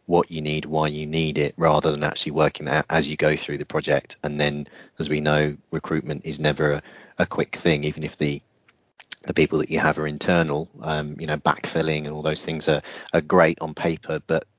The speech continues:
they all take time, and, and everyone needs to be clear about what they're doing and why. So, um, yeah, it's, it's, it's, it's such a fundamental part of,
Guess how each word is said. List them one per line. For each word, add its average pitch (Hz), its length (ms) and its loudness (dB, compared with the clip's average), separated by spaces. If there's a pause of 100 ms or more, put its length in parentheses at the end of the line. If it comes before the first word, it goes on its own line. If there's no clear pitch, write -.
they 85 160 0
all 78 120 -2
take - 260 -4
time, 80 400 0
and, 76 300 -8
and 73 180 -10
everyone 78 340 -6
needs 73 140 -8
to - 80 -10
be 80 80 -6
clear 76 240 0
about 76 280 -2 (440)
what 87 180 2
they're 82 80 0
doing 76 240 0
and 73 140 -8
why. 76 400 -2
So, 76 400 2 (520)
um, 78 480 2 (280)
yeah, 78 180 6
it's, 69 220 -2
it's, - 240 -6
it's, - 260 -6 (260)
it's - 180 -4
such - 260 0
a - 20 -4
fundamental 76 540 -4
part 73 260 -4
of, - 320 -10